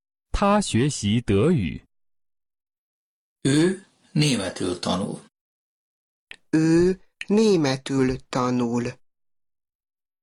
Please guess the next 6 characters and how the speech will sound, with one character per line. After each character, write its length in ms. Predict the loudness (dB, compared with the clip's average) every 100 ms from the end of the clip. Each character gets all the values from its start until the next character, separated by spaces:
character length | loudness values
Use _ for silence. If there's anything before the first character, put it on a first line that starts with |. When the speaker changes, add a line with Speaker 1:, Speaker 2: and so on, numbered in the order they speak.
| _ _ _ _ _ _ _ _ _ _ _ _ -2
Speaker 1:
我 200 | 2 2
们 260 | 2 0
学 280 | 0 0 -2
习 240 | -2 -4 -2
法 340 | -2 -2 -2
语。 300 | -2 -4